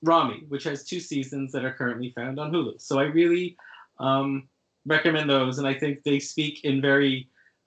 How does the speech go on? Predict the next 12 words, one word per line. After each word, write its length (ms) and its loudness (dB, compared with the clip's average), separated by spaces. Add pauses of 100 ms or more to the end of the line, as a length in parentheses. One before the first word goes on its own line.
(140)
artful 480 2
but, 360 0
but 280 -2
not 320 0
pandering 440 -2
ways 420 -2
to 420 -4
how 180 0
we 140 -6 (120)
are 80 0
currently 380 -2
living. 280 -4